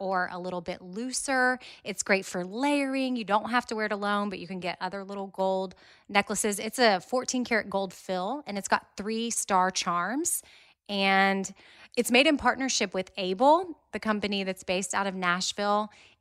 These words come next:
and the women that are making it have transitioned out of the homeless lifestyle. And so it has a local impact with that here in Nashville, but also a global impact because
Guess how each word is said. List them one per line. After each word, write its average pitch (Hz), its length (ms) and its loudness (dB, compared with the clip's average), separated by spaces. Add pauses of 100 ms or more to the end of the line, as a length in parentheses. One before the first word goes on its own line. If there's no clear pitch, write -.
and 185 520 0 (260)
the 202 120 -2
women 202 300 4
that 208 100 2
are 196 80 0
making 185 460 -4
it 220 260 0 (160)
have 202 180 -4
transitioned 196 640 -4
out 180 140 2
of 175 40 -2
the 175 60 -4
homeless 175 380 -6
lifestyle. 247 720 4
And 185 180 -6
so 180 360 0 (260)
it 208 100 -4
has 202 200 4
a 190 60 -2
local 214 440 4
impact 233 560 0
with 180 220 -6
that 196 300 6
here 185 420 -4
in 175 180 -8
Nashville, 240 500 4
but 208 140 -2
also 185 320 -4
a 175 80 -6
global 196 540 0
impact 208 520 0
because 170 540 0